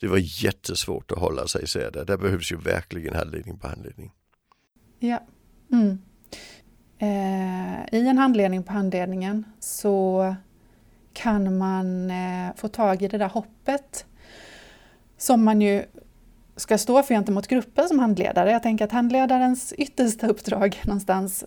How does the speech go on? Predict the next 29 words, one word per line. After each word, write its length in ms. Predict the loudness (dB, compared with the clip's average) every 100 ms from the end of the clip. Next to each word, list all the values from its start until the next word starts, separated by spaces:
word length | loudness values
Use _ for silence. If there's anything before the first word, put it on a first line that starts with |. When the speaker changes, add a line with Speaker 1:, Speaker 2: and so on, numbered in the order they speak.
| -4
Speaker 2:
allra, 320 | -2 0 2
allra 180 | 2 0
ytterst, 320 | -2 -4 -6
så 80 | -4
är 240 | 0 2 2
det 100 | 0
att, 300 | -6 -12 -20 -20 _
eh, 460 | -6 -4 -4 -4 -6 -8 -10 _ _ _ _ _ -14 0
vara 160 | 4
ett 80 | 4
ställföreträdande 680 | 4 0 2 0 0 0 0
hopp. 340 | 0 -2 -4 -20 _ _ -20 -20 -20 -20 0
Eh, 460 | 4 6 8 8 6
Speaker 1:
Mm. 240 | 4 2 -2 _ 2
Speaker 2:
och 180 | 2 4
det 280 | 6 6
är 60 | 6
inte 340 | 4 0 -2
så 140 | -2 -2
lätt 300 | -2 -4 -6
alla 180 | -4 0
gånger. 540 | 0 2 2 2 -2 -8 -20 -20 _ 0
Verkligen 440 | 4 4 2 0
inte 220 | 0 0 -2
så 120 | -2
att 120 | -2
man 160 | -2 -2
bara 180 | -4
kan 420 | -4 -6 -4 -6